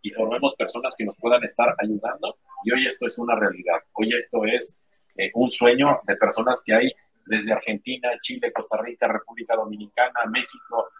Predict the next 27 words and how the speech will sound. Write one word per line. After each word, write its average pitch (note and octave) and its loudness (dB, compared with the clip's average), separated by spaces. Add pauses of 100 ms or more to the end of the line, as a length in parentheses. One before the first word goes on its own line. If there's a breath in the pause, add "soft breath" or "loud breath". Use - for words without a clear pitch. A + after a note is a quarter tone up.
(180)
La - 10
verdad C3+ 8
es - -6
que C3+ -8
estamos B2+ -4
muy B2 -6
orgullosos A2+ -6
de A2 -12
todos A#2+ 0
los - -14
chicos - -14
que - -20
están G#2 -10
aquí, A#2 -12
de G#2+ -6
todos A2+ 4
los - -14
launch G#2+ -2
managers. A2 -4
Esto - -14
es - -14
una - 2
comunidad, - -4 (420)
esto - -8
es - -8
una C3+ 0
gran A2+ 4